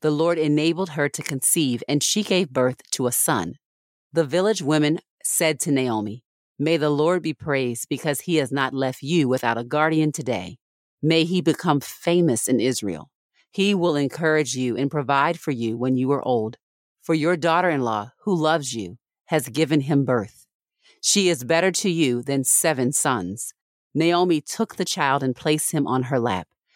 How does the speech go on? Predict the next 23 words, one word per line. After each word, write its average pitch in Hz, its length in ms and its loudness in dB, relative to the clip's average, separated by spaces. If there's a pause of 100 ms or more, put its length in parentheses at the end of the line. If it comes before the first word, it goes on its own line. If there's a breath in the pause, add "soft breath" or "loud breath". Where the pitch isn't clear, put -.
(160)
She 180 220 2
became 147 400 2
his 131 180 -2
caregiver. 117 640 -2 (580)
The 156 80 2
neighbor 180 580 2
women 135 460 0
gave 147 260 0
him 143 160 -2
a 139 60 0
name, 113 480 -2 (180)
saying, 123 580 -2 (360 soft breath)
"A 147 100 2
son 220 320 2
has 139 220 -2
been 131 160 0
born 151 280 2
to 143 120 -6
Naomi." 123 520 -2 (600)
They 156 160 2
named 160 380 2
him 127 340 -6 (200)
Obed. 120 520 -2